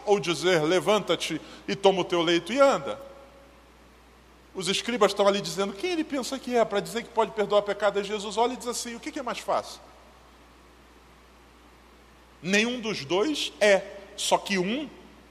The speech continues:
é impossível. Dizer, "Toma teu leito e anda", é, é, é, é complexo.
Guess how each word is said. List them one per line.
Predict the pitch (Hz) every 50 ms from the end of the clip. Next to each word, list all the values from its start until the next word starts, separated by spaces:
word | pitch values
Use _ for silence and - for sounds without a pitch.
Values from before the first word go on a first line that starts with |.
| - - - - - -
é | 165
impossível. | 170 170 170 233 254 - - - - 226 233 175 131 113 95 - - - - - - - - - - - - - - - - - - - - - - - - - - - - -
Dizer, | 135 - 202 160 - 196 202 214 -
"Toma | - 202 202 196 185
teu | 170 - 170 160 147
leito | 135 151 151 143 147 -
e | 202 180
anda", | 170 214 269 311 226 165 143
é, | 165 170 - 165 - -
é, | 170
é, | 160 - - 151 -
é | - -
complexo. | - 175 208 214 208 214 214 302 - - - - -